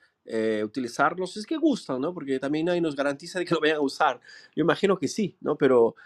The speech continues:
si esos Bitcoins se pierden, bueno, e-, es, termina siendo mejor para todo el mundo, ¿no?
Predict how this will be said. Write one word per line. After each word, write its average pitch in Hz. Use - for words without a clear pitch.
si -
esos 214
Bitcoins 208
se 170
pierden, 202
bueno, 135
e-, 139
es, -
termina 185
siendo 202
mejor 151
para 170
todo 180
el 175
mundo, 131
¿no? 143